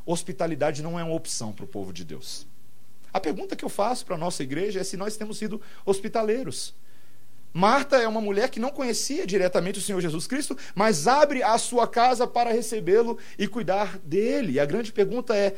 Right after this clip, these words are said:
nós temos exercido esse tipo de atitude na vida do povo de Deus? Você tem sido hospitaleiro com os seus irmãos? Ou a sua casa tá sempre fechada porque a decoração nunca tá boa demais para receber as mulheres da igreja? Dá para pensar nisso?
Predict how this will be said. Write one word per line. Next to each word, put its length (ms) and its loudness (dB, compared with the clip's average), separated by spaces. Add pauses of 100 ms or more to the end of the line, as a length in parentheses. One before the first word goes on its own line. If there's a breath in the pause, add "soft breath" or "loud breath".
(140 loud breath)
nós 220 4
temos 260 2
exercido 520 4
esse 120 -4
tipo 280 -4
de 100 0
atitude 420 -6
na 120 -2
vida 180 0
do 80 -4
povo 220 -4
de 100 -10
Deus? 220 0 (180 loud breath)
Você 180 0
tem 140 -2
sido 220 0
hospitaleiro 480 2
com 120 -4
os 60 -6
seus 200 -4
irmãos? 460 -4 (440 soft breath)
Ou 100 2
a 60 6
sua 180 0
casa 220 0
tá 100 -2
sempre 260 -6
fechada 360 -2
porque 120 -4
a 40 2
decoração 420 -2
nunca 180 -4
tá 140 0
boa 160 -2
demais 340 -2 (200 loud breath)
para 100 0
receber 280 0
as 60 0
mulheres 340 -2
da 80 -4
igreja? 320 -6 (1300)
Dá 80 2
para 160 2
pensar 320 -2
nisso? 360 -4